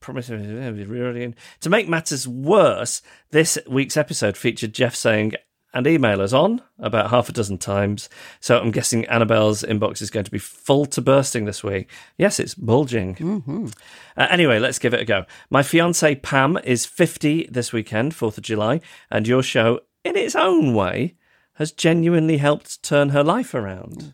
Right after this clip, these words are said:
Speaker 2: Really? Wow.
Speaker 1: Wow. Um, Pam's husband, Mike, died early in two thousand fourteen, almost exactly a year after her mother's death.
Speaker 2: Mm.
Speaker 1: That next year saw her God, have a motorbike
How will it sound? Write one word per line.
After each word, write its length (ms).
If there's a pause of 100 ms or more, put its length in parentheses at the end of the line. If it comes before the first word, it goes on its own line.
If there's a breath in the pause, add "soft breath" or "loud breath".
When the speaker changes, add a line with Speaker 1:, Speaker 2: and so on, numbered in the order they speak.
(120)
Speaker 2:
Really? 400
Wow. 440
Speaker 1:
Wow. 160 (800 soft breath)
Um, 300 (300)
Pam's 280
husband, 600
Mike, 500
died 340 (300)
early 300
in 80
two 160
thousand 320
fourteen, 520 (340 loud breath)
almost 380
exactly 540
a 40
year 440
after 240
her 100
mother's 320
death. 440 (240 loud breath)
Speaker 2:
Mm. 220 (180 loud breath)
Speaker 1:
That 180
next 400
year 340
saw 300
her 340 (520 loud breath)
God, 280
have 140
a 60
motorbike 720